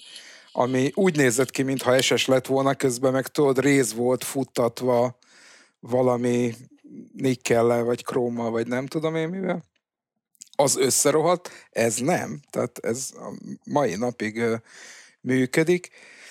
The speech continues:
Úgyhogy, ö, és még, képzeld el, még az akku is jó volt, <laughs> ami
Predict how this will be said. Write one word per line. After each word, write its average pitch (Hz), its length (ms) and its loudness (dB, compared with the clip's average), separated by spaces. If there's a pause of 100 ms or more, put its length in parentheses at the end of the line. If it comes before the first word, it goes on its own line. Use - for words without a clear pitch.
(500)
Úgyhogy, 147 580 0
ö, 151 340 6 (120)
és 190 220 4
még, 185 300 2
képzeld 165 320 4
el, 160 80 6
még 151 160 4
az 156 140 4
akku - 340 2
is - 180 0
jó 131 160 2
volt, - 360 2
<laughs> - 20 2
ami 302 140 6